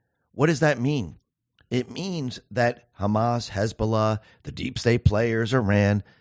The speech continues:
they're gonna take this to the next level. And this is why they brought in the garbage all around the world. Because remember, it's a world war. It's not just happening in one locale. So I do believe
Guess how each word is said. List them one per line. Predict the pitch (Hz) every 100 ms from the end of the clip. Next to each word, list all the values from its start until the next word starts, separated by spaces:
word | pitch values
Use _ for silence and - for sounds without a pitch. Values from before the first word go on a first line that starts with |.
| _ _
they're | 113 131
gonna | 143 131
take | - 113 -
this | 107
to | 120
the | 92
next | 98 98 -
level. | 175 117 87
And | 95
this | 104
is | 131
why | 98 101 98 110 - _ _ _
they | 113
brought | 123 117 110
in | 110
the | 101
garbage | 101 139 170 117 104 -
all | 98 104
around | 101 98 95
the | 95
world. | 117 160 87 - _ -
Because | 117 113
remember, | 127 156 113 80 _ -
it's | 117
a | 131
world | 127 107 139 123
war. | 107 123 143 101 - _ _ _
It's | - 120
not | 143 143
just | - 135
happening | 131 123 117 113
in | 110 110
one | 107 107
locale. | 107 110 127 127 92 - _ _ _ _ _ _
So | 131
I | 131 156
do | 180 147
believe | 139 143 127